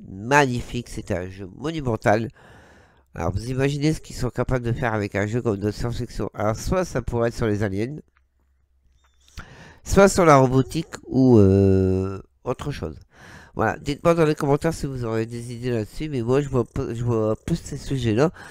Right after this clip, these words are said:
euh, surtout, euh, venant de la science-fiction. Voilà. Après, il y aura possibilité d'autres choses. Mais bon, on ne sait jamais. Voilà, donc. Et là, on va parler du dernier sujet. J'ai dit quatre, il y en a trois.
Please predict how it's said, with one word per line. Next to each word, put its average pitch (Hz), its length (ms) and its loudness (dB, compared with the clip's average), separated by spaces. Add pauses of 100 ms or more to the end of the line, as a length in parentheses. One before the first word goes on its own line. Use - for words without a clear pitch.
(640)
euh, 104 240 2
surtout, 127 300 -2
euh, 120 260 2
venant 123 280 0
de 135 60 -2
la 117 80 0
science-fiction. 117 560 -8 (380)
Voilà. 117 240 -4 (2000)
Après, 113 220 -6
il - 20 0
y - 20 0
aura 87 140 0
possibilité 98 640 -8
d'autres 123 200 -8
choses. 71 160 -10 (640)
Mais 113 120 -2
bon, 87 160 -6 (140)
on 117 100 -12
ne 117 60 -14
sait 147 120 -8
jamais. 107 240 -4 (460)
Voilà, 120 220 2 (140)
donc. 135 280 4 (880)
Et 226 180 8
là, 202 300 8 (140)
on 180 80 2
va 185 100 6
parler 165 460 0
du 151 180 -6
dernier 143 320 0
sujet. 139 560 -4 (400)
J'ai 113 160 -4
dit 120 140 -2
quatre, 151 240 2
il 117 80 2
y 101 40 0
en 98 40 0
a 92 40 -2
trois. - 360 -2